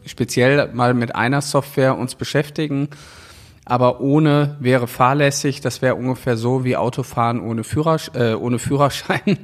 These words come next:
<laughs> eher, ähm, ohne sich anzuschnallen. Also das funktioniert sicherlich, aber wenn's dann mal brenzlig wird,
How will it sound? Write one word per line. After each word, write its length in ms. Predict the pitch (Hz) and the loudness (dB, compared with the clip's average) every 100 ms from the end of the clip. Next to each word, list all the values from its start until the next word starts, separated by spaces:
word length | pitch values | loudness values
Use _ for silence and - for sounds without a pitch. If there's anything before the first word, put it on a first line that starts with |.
| - | -8
<laughs> 300 | - - - | -8 -4 -4
eher, 420 | 143 135 127 123 98 | 0 4 4 2 0
ähm, 440 | 120 117 117 117 - _ - | -4 -4 -4 -6 -10 _ -6
ohne 640 | 143 151 139 131 123 120 120 | 2 4 4 4 2 0 -2
sich 180 | 117 147 | -2 0
anzuschnallen. 720 | 190 180 - 123 113 104 101 | 0 -2 -2 0 0 -2 -4
Also 180 | 117 120 | -4 -4
das 140 | 120 | -4
funktioniert 560 | - 143 147 131 143 151 | -2 -4 0 2 2 0
sicherlich, 640 | 165 185 170 180 - 131 | -2 0 0 -2 -4 -4
aber 200 | 139 135 | 0 2
wenn's 240 | 135 143 | 0 0
dann 140 | 151 143 | 0 0
mal 140 | 135 | 0
brenzlig 560 | 123 123 123 156 147 156 | 0 -2 -2 -4 -4 0
wird, 260 | 156 156 | 0 0